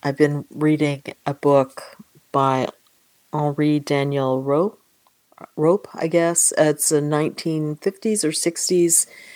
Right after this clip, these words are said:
history of the church right after, maybe for the two or three hundred years after the crucifixion and resurrection.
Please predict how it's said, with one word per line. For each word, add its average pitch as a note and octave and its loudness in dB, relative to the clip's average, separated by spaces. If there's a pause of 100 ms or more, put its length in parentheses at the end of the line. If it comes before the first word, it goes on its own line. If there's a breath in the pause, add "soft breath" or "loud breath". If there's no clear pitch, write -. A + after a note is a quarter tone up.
(240 loud breath)
history G#3+ 2
of E3 2
the D3+ 0
church E3 -2
right D#3+ 2
after, D3 0
maybe E3+ -4
for D#3+ -2
the C#3 0 (160)
two - -4
or G3+ 2
three F#3 -2
hundred D#3+ -4
years C#3+ -2
after C#3+ 0 (460)
the D3 -2 (440)
crucifixion D3 0
and B2+ -6
resurrection. B2 -4